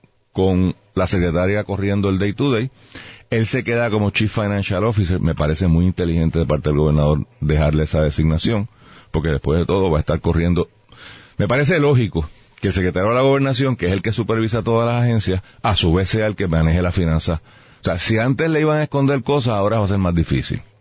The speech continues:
porque ese, ese es el gobernador de facto para todos los jefes de agencia. Eh, una de las deficiencias también que podría tener Maldonado, deficiencia, ¿verdad? No en un sentido negativo, sino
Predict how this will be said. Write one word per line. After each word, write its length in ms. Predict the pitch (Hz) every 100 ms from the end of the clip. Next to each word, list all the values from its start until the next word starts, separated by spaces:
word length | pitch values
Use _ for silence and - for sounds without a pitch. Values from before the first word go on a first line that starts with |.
| _ _ _ _
porque 520 | 71 - 73 78 82
ese, 180 | 90 101
ese 140 | 80
es 200 | 127 117
el 180 | 143 135
gobernador 640 | 120 110 95 85 90 98 - - - - -
de 180 | 104 104
facto 460 | - 117 - 95 - -
para 220 | 85 87 76
todos 220 | 78 85
los 80 | 85
jefes 220 | 80 76
de 80 | 73
agencia. 420 | 65 53 - - _ _ _ _ - - - - - _ _ _ _ _ - -
Eh, 300 | 120 120 120
una 220 | 123 135
de 60 | 143
las 120 | 143
deficiencias 640 | 139 135 123 135 135 135 -
también 580 | 113 107 120 127 135 -
que 100 | 113
podría 320 | 98 104 107
tener 240 | 92 117 117
Maldonado, 720 | 117 113 120 165 139 110 98 -
deficiencia, 640 | 165 85 78 95 113 147
¿verdad? 320 | 95 80 113 107
No 520 | 82 - - 80 82
en 80 | 95
un 60 |
sentido 360 | 98 92 95 92
negativo, 420 | 90 82 160 190
sino 300 | 90 73 67